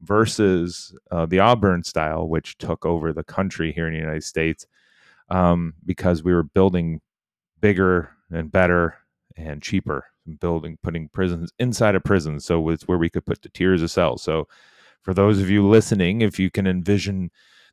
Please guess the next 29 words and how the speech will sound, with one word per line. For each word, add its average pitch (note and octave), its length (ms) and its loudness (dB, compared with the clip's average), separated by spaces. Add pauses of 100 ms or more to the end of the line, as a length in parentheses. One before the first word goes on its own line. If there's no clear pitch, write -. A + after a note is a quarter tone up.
the G#2 80 -2
prison A2 680 2
at, F#2 200 0 (460)
uh, F#2 440 -2
from F2+ 280 -4
Shawshank, G2+ 720 0 (100)
where F2 200 0
you E2+ 100 -4
saw F2+ 400 0
the E2 200 -6
tiers A2 460 0
of F#2 80 -4
cells F2 580 0 (220)
stacked - 460 -4
on F#2 140 -4
top - 280 -12
of F#2 80 -4
one F2 160 -2
another, D#2+ 440 -4 (520)
um, E2 460 -4 (280)
that's F#2 320 -4
the G2+ 160 0
old G2 280 2
Ohio F#2 320 0
State F#2+ 260 -4
Reformatory, F#2+ 600 0
which F2 180 0
was F2+ 160 -6 (120)
also, F2 640 -2